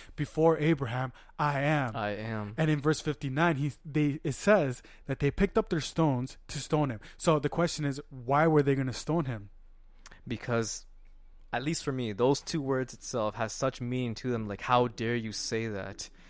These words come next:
Speaker 2: knowing that they have all this knowledge of the law kind of thing. So, like, this guy out of nowhere who proclaims to be Messiah and all that, that must have been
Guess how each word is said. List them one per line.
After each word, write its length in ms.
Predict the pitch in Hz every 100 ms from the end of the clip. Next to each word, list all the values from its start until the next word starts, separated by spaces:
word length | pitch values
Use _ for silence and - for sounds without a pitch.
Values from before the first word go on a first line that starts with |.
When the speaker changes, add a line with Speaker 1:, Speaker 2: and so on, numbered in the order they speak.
| - -
Speaker 2:
knowing 460 | 113 117 127 123
that 460 | 117 110 107 - -
they 240 | 135 113 120
have 220 | 127 120
all 240 | 113 123
this 280 | 120 120 -
knowledge 400 | 120 113 120 117
of 180 | 117 110
the 80 | 110
law 320 | 107 110 120
kind 200 | - 107
of 100 | 101
thing. 220 | 117 107
So, 140 | 107 110
like, 240 | 107 104 - - - - - 139 -
this 240 | 131 127
guy 120 | - 120
out 60 |
of 80 | 113
nowhere 240 | 120 123
who 140 | 110 120 -
proclaims 580 | 123 - 123 135 131 -
to 160 | 127
be 140 | 117 120
Messiah 420 | 110 - 110 120
and 100 | 113
all 120 | 104
that, 160 | 107 104
that 140 | 113
must 200 | 120 117
have 100 | 123 120
been 220 | 107